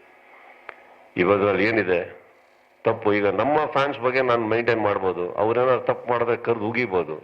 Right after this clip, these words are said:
"ಯಾಕ್ರೆ ಹಿಂಗ್ ಮಾಡ್ತಾ ಇದ್ದೀರಾ?" ಅಂತ. ನನಗೆ ಬೇರೆಯವ್ರ ಬಗ್ಗೆ ನಮಗೆ ಗೊತ್ತಿಲ್ಲ, ಏನಕ್ಕಂದ್ರೆ ಆ ಅಧಿಕಾರ ನಮಗೆ ಬೇಡವೂ ಬೇಡ,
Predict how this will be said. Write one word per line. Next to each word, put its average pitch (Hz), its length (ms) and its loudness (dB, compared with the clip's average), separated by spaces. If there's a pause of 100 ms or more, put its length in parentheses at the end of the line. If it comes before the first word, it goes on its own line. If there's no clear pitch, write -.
"ಯಾಕ್ರೆ 110 400 0
ಹಿಂಗ್ 98 140 -2
ಮಾಡ್ತಾ 101 280 2
ಇದ್ದೀರಾ?" 90 240 0
ಅಂತ. 80 200 -4
ನನಗೆ 107 420 -2
ಬೇರೆಯವ್ರ 120 420 2
ಬಗ್ಗೆ 107 280 -2
ನಮಗೆ 95 300 -4
ಗೊತ್ತಿಲ್ಲ, 98 380 -2
ಏನಕ್ಕಂದ್ರೆ 95 400 0
ಆ 85 120 2
ಅಧಿಕಾರ 104 400 0
ನಮಗೆ 92 200 -4
ಬೇಡವೂ 104 320 -2
ಬೇಡ, 101 180 0